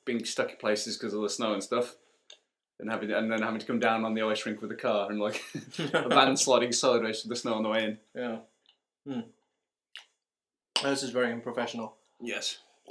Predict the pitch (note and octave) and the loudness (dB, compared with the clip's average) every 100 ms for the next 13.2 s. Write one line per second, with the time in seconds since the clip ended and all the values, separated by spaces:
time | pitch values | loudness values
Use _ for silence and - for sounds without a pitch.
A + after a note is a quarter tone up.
0 | - _ _ _ _ _ _ _ _ - | -20 _ _ _ _ _ _ _ _ -20
1 | - _ - - A5 - - - _ _ | -20 _ -10 -10 -12 -16 -20 -20 _ _
2 | _ - C#3 - - A#2+ - A#2+ G#2+ _ | _ 2 2 2 -4 -8 -8 -10 -10 _
3 | - D#3 D3+ D3+ C#3 A#2+ B2 - - C#3 | 2 6 6 6 4 -2 -2 -2 -4 -4
4 | A#2 A2+ - _ - _ _ _ _ A2 | -6 -10 -14 _ -20 _ _ _ _ -18
5 | A#2 G#2+ D3 F3+ - - - A2 - B2 | -10 -4 -2 -2 -4 -10 -10 -10 -10 -10
6 | A2+ - - - - - - - - D#3+ | -8 -8 -10 -10 -10 -10 -16 -12 -10 -8
7 | F3+ D#3+ - _ _ - E3 D#3+ F#3 D#3+ | -8 -10 -12 _ _ 0 2 4 4 2
8 | D3 B2 - - _ _ _ _ _ _ | 0 0 -2 -6 _ _ _ _ _ _
9 | _ A#2+ B2 B2 A#2+ G#2+ - B2 A2+ A2 | _ 4 8 8 6 2 -2 -2 -2 -4
10 | - _ _ _ _ _ _ _ _ _ | -12 _ _ _ _ _ _ _ _ _
11 | _ _ _ _ _ - B2 B2 B2+ - | _ _ _ _ _ -4 -2 2 2 2
12 | A#2+ A2+ G#2+ A2 - D#3 A2 G2+ G#2 C3 | 0 -2 -2 -6 -2 0 0 0 2 0
13 | B2+ A2 | 0 -6